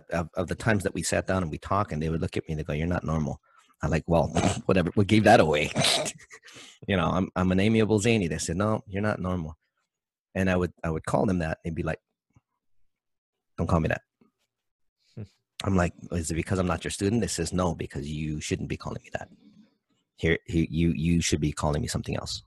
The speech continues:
Speaker 1: So eventually it just became family. Yeah, it, which is an absolute honor. I've never studied any of them. I just, I have such a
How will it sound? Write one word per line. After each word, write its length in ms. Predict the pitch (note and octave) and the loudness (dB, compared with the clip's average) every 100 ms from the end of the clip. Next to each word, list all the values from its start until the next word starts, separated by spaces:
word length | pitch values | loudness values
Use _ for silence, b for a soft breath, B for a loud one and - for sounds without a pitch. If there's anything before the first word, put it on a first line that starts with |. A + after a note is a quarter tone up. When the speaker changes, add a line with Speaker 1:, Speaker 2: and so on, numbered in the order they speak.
| _ | _
Speaker 1:
So 180 | - F2 | -2 2
eventually 340 | E2 F2 E2+ | 4 2 2
it 40 | E2 | 0
just 140 | D#2+ | -4
became 280 | - - D2+ | -4 -2 -2
family. 440 | - - - - - b b b b b _ | -2 -4 -6 -10 -14 b b b b b _
Yeah, 220 | - D#2 - - | 0 0 0 0
it, 80 | G2+ | 4
which 180 | A#2 A2 | 6 6
is 180 | F#2+ - _ - | 2 -2 _ -2
an 100 | F#2 | 2
absolute 420 | F#2 G2+ G2 F2 | 2 2 0 0
honor. 280 | - C#2+ - b b b b _ | -2 -4 -6 b b b b _
I've 180 | - F#2 | 0 2
never 300 | F#2+ G2 E2+ | 4 4 2
studied 380 | F2 - G2 F#2 | 0 0 2 2
any 200 | F2+ F2+ | 0 0
of 100 | F2 | 0
them. 240 | E2+ F2 - _ - | -2 -4 -6 _ -10
I 100 | - | -6
just, 340 | D#2 - - - _ - _ _ | -4 -2 -4 -6 _ -20 _ _
I 260 | - E2 E2 | 0 4 4
have 320 | - - F2 D#2+ | 0 -2 -2 0
such 220 | F#2+ - | -2 0
a 120 | D2+ | -4